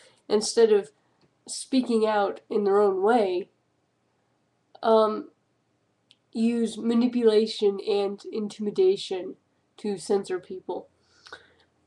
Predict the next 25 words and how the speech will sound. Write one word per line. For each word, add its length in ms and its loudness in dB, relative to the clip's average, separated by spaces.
Well, 460 2
shit. 600 -10
You 80 2
know 200 8
what? 360 6
I'm 220 2
gonna 160 6
draw 220 0
another 260 0
picture 640 -4
of 180 -4
Muhammad 560 0
because 320 0
of 120 0
this, 360 0
or 100 2
do 160 -4
something. 640 -2
Oh, 300 -14
boy. 380 -2
This 140 -4
is 160 0
ridiculous. 760 0
So, 500 2
yeah, 280 0